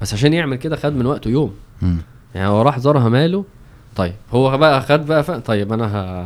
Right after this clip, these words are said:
Speaker 1: هحاول أساعده.
Speaker 2: مم.
Speaker 1: فسبحان الله، فهو لقى، أنا شوف،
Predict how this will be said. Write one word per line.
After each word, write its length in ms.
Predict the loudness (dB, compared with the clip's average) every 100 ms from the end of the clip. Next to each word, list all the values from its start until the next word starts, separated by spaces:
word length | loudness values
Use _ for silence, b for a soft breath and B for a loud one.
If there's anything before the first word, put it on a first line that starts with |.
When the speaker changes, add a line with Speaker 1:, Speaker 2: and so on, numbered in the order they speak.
| -8
Speaker 1:
هحاول 260 | 0 2 2
أساعده. 320 | 0 -4 -6 -14 -20 -20 -20 -20 -10
Speaker 2:
مم. 160 | -8 -8 -14 -20 -20 -6
Speaker 1:
فسبحان 640 | 0 0 0 -2 0 2
الله، 300 | 4 2 2
فهو 360 | 2 4 6 8
لقى، 360 | 8 6 2 -4 -2
أنا 220 | 2 2
شوف، 220 | 0 -8